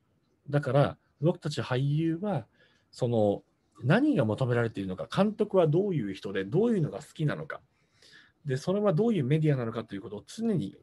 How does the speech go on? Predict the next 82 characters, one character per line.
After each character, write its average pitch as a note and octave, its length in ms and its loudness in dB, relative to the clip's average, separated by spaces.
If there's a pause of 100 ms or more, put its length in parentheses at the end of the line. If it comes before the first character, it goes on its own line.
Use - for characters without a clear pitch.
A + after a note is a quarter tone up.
(140)
意 C#3+ 80 -6
識 - 300 -10
し - 100 -12
て、 A2 100 -10
例 D3+ 220 0
え C#3+ 40 4
ば G2 220 0 (200)
ア A#2 100 -6
メ C#3+ 80 4
リ D3 100 6
カ D3+ 120 2
で D#3 80 4
は A#2 80 2
で F#2+ 80 -4
す - 100 -14
ね、 G2 60 -6
オ A#2 220 2
ー - 20 4
デ F3+ 80 -2
ィ D#3+ 40 -6
シ F#3+ 60 -4
ョ F3+ 40 2
ン A2 100 -2
の F#2+ 80 -4
前 G2 260 -2
に、 G2 280 -4 (340)
そ - 140 0
の G#3 120 2
監 G3+ 220 -2
督 F3+ 180 -2
さ E3+ 140 0
ん E3+ 100 2
の D#3+ 80 0
過 F#3 140 -4
去 G3+ 100 0
の C#3+ 100 4
作 B2+ 300 -4
品 G#2+ 480 -2
の G#2+ 120 0
ト - 180 2
ー G2 300 2
ン D2 40 -6
を D2 40 -6
見 A#2+ 180 -2
て、 - 300 2 (260)
そ E3+ 100 0
の F#3+ 100 2
監 G3 260 -2
督 G3+ 180 -4
さ F#3 180 2
ん E3+ 160 2
が E3+ 120 2
好 - 120 -10
き C4+ 120 -6
な G#3 140 6
ト D3+ 340 4
ー - 20 -2
ン G2 100 -2
で D#3 80 2
お C#3 140 0
芝 D3 280 2
居 F2+ 60 0
を E2 40 -8
す - 120 -4
る D3 80 2
と D3 80 -6
い - 20 -8
う - 40 -8
の - 60 -12
が G2+ 100 -10
常 E3 240 4
識 F3+ 240 -4
に D#3 60 2
な D3+ 80 4
っ D3 60 -6
て - 100 -12
い - 20 -10
る - 80 -14
ん - 20 -18
で D3 60 -20
す - 80 -6
ね。 F3+ 120 -4